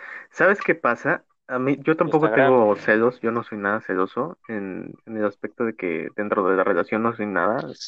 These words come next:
Speaker 1: mm, nada, nada celoso. Pero cuando termina la relación, ahí sí me prendo, ahí, ahí sí digo, "Este amigo le está dando carrilla, o sea, este amigo quiere algo con ella".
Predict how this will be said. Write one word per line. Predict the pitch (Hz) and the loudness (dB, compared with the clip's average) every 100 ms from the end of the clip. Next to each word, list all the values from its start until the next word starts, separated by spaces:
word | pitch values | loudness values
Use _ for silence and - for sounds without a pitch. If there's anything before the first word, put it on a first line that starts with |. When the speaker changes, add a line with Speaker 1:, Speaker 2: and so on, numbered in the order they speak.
| - | -12
Speaker 1:
mm, | 101 110 113 117 117 113 | -8 -6 -4 -6 -4 0
nada, | 117 123 | 2 2
nada | 117 117 120 | 2 -2 -4
celoso. | - - - 175 - _ _ _ _ _ _ _ - - - - - - _ _ _ _ _ - | -4 -4 -4 -6 -8 _ _ _ _ _ _ _ -20 -20 -20 -20 -20 -20 _ _ _ _ _ 0
Pero | 123 117 | 4 4
cuando | - 113 | 2 -2
termina | - 117 117 123 | 0 0 2 2
la | 139 | 2
relación, | 120 98 101 - 113 156 _ _ _ _ _ _ _ - | 4 2 0 -2 -6 -6 _ _ _ _ _ _ _ -4
ahí | 120 | -2
sí | 110 120 | -2 -6
me | 110 | -6
prendo, | 101 120 107 101 110 | -2 0 0 0 0
ahí, | 110 | 2
ahí | 117 117 | 2 0
sí | - | 2
digo, | 139 127 123 - _ _ _ _ | 2 4 4 2 _ _ _ _
"Este | 120 - 131 | -6 -2 0
amigo | 131 127 131 160 - _ _ | 4 4 6 4 0 _ _
le | 110 | -8
está | - 113 | -2 2
dando | 113 113 117 117 - | 4 2 2 0 0
carrilla, | - 104 113 104 - _ | -2 2 2 2 -4 _
o | |
sea, | - 110 | -2 -2
este | - | 2
amigo | 131 131 135 | 2 4 4
quiere | 135 113 110 | 2 2 4
algo | 117 | 2
con | 110 101 | 0 -6
ella". | 95 - | -8 -8